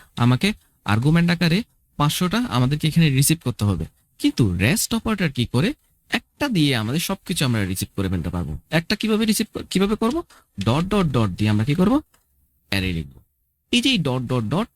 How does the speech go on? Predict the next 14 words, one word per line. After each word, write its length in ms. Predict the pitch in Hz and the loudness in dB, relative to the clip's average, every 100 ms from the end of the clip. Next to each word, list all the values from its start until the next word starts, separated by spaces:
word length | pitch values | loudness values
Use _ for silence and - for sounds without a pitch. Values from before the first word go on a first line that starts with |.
| 120 | 0
মূলত 280 | 151 226 | 0 2
এই 260 | 170 165 123 | 0 2 0
ডট, 200 | 110 123 | 2 2
ডট, 160 | 160 143 | 0 0
ডট 220 | 123 117 | -2 0
মানে 200 | 170 180 | 0 0
এখানে 240 | 113 110 | 0 0
যা 240 | 98 135 170 | 0 0 0
আছে 160 | 208 | -2
সবকিছু 500 | 185 208 - 180 160 | -2 -2 -4 -4 0
সে 160 | 131 120 | 0 0
এখানে 220 | 104 101 | -2 -2
নিয়ে 180 | 101 98 | -2 -2
নেবে। 220 | 85 58 | -6 -10